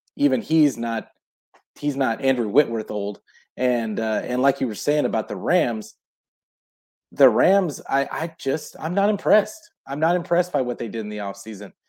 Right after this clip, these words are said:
Bobby Wagner is on the downward slope. Uh, like, uh, and then not to say he's a bad player. He's an, he's gonna be, I think he's gonna be a Hall of Famer, but, but at the same time,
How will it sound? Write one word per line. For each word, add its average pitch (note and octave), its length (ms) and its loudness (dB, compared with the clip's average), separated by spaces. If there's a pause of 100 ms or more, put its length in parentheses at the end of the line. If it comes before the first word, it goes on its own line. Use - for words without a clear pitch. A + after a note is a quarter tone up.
(400)
Bobby D3+ 260 8
Wagner D3+ 460 2
is A#2+ 280 -4
on C3+ 440 -8
the A#2 80 -4
downward C3 420 -4
slope. C#3+ 460 0 (420)
Uh, A#2+ 300 -4
like, A2+ 360 -6
uh, A2+ 220 -6
and B2 220 -6
then A#2+ 320 -6 (440)
not D#3+ 240 6
to D3 80 2
say C#3+ 160 4
he's C#3 120 0
a A2+ 60 0
bad B2 280 4
player. B2 420 -2
He's C#3 220 -2
an, A2 260 -6 (120)
he's B2 260 -8
gonna C#3+ 220 -4
be, B2+ 200 0
I B2+ 140 -2
think C#3+ 140 -4
he's A#2 120 -4
gonna B2 120 -4
be A2+ 80 -2
a A2+ 60 -2
Hall B2 140 0
of G#2+ 100 -6
Famer, D3+ 300 -2 (400)
but, B2+ 380 6 (1000)
but C3+ 200 4
at C3 140 4
the B2 80 -2
same A#2 280 -6
time, D3 500 -2